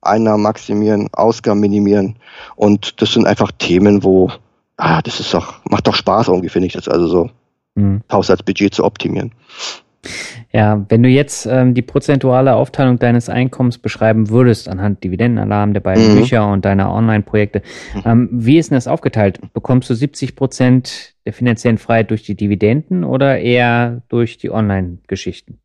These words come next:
Speaker 1: Ähm, also es schwankt immer ein bisschen bei mir.
Speaker 2: Mhm.
Speaker 1: Deswegen bin ich dazu übergegangen, die theoretische Dividende immer anzunehmen. Theoretische
Speaker 2: Okay.
Speaker 1: Dividende heißt, das ist der reelle Dividendenertrag, den ich habe.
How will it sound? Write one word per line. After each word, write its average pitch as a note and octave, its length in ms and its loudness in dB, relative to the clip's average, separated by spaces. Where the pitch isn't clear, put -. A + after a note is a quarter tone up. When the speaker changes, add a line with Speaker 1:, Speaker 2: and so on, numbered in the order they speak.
Speaker 1:
Ähm, A2+ 440 4
also C3 160 4
es B2+ 80 2
schwankt C3+ 340 0
immer F#3 140 0
ein F3 80 -2
bisschen F#3+ 280 -2
bei F3 120 2
mir. F#3+ 400 2
Speaker 2:
Mhm. A2 240 -2
Speaker 1:
Deswegen C3 340 2
bin C3+ 140 2
ich C#3 80 2
dazu C3+ 260 0
übergegangen, B2+ 720 0
die A2+ 340 0
theoretische A#2+ 720 2
Dividende G2 540 0
immer G2 160 0
anzunehmen. C3 560 -2
Theoretische A#2 460 4
Speaker 2:
Okay. C3+ 100 2
Speaker 1:
Dividende B2 400 4
heißt, B2+ 340 0
das A2 120 -8
ist - 160 -6
der G2+ 160 4
reelle B2+ 420 4
Dividendenertrag, C#3 840 0
den E3+ 140 0
ich E3+ 120 -4
habe. F#3 300 0